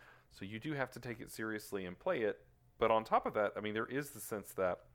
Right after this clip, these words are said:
like in M M O, w-, you know, one of the big draws for those style of games is the scope, right? It's like, look at this massive world with all these places to go and all these things to do and all these characters to see, and, like, Elden Ring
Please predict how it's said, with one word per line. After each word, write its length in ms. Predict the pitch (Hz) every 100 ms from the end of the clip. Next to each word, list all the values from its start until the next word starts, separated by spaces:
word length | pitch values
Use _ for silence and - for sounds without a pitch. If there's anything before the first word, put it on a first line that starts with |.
| - - - - - _ _ - -
like 280 | 98 117 120
in 100 | 101
M 140 | 98
M 120 | 92
O, 100 | 110 98
w-, 160 | 92 107
you 80 | 104
know, 60 |
one 180 | 92 107
of 60 | 98
the 60 |
big 220 | 92 95 90
draws 340 | 92 90 90
for 140 | -
those 240 | 90 90 87
style 320 | - 82 82
of 120 | 92
games 400 | 180 175 123 120 -
is 160 | 101
the 140 | - 113
scope, 440 | - 104 82 - -
right? 240 | 85 95
It's 160 | - 85
like, 220 | 82 - - - - - 104
look 120 | 104
at 100 | 90
this 220 | 85 -
massive 640 | 82 80 87 101 - 117 -
world 540 | 85 82 82 82 80 - - - -
with 100 | 90 - -
all 220 | 120 127
these 200 | 120 110
places 460 | - 92 85 - -
to 100 | -
go 480 | - 82 82 82 80
and 100 | - -
all 260 | 98 127
these 220 | 139 120
things 320 | - 92 85 -
to 120 | 87
do 340 | 80 85 82
and 80 | 80 -
all 240 | 98 113 127
these 160 | 123
characters 400 | - 90 - 82
to 100 | -
see, 400 | - - 85 85 -
and, 180 | 87
like, 260 | 87 85 - - - - - _ 87
Elden 320 | 104 117 107
Ring 240 | 101 98